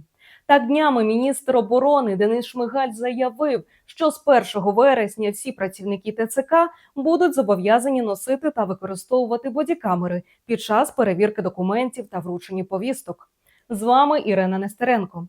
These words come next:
Підписуйтесь на наш канал, щоб дізнатися, чи вплине таке нововведення на перебіг мобілізації. Докладніше в сюжеті Телеграфу. Необхідність відеоцифровізації працівників Т Ц К Денис Шмигаль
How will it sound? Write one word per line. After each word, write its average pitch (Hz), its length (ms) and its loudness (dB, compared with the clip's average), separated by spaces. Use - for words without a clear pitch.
Підписуйтесь 202 680 -4
на 202 80 -2
наш 196 220 -4
канал, 254 400 -2
щоб 302 260 -4
дізнатися, 208 640 -2
чи - 160 -6
вплине 233 500 0
таке 190 260 -6
нововведення 208 800 -2
на 294 120 0
перебіг 208 540 0
мобілізації. 180 880 -4
Докладніше 214 840 0
в - 40 -20
сюжеті 180 440 -4
Телеграфу. 185 640 -4
Необхідність 240 800 0
відеоцифровізації 214 1300 2
працівників 220 640 -4
Т 233 120 0
Ц 233 160 -4
К 302 280 0
Денис 226 420 -2
Шмигаль 247 500 -2